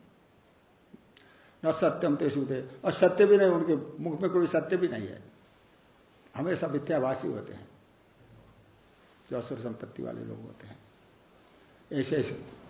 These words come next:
लक्षण होते हैं उनको, उनमें ऐसा होता है। यदि हमारे में है ऐसा, तो हम असुर हैं, हमको त्यागना है। सावधानी यही देखनी है।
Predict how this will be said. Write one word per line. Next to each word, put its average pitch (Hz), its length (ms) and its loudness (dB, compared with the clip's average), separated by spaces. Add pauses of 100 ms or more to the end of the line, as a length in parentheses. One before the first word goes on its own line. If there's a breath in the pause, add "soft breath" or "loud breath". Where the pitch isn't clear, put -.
(140)
लक्षण 123 280 4
होते 127 220 0
हैं 104 60 -2
उनको, - 280 -8 (360)
उनमें 113 200 -4
ऐसा 110 220 -6
होता 107 220 -8
है। 139 60 4
यदि 143 100 8
हमारे 143 360 12
में 156 100 10
है 160 180 12
ऐसा, 214 480 8 (240)
तो 170 80 6
हम 147 140 6
असुर - 240 -2
हैं, - 220 -10 (160)
हमको 135 200 2
त्यागना 117 320 2
है। - 320 -12 (1300)
सावधानी 127 460 2
यही 123 160 2
देखनी 113 320 -6
है। 107 160 -12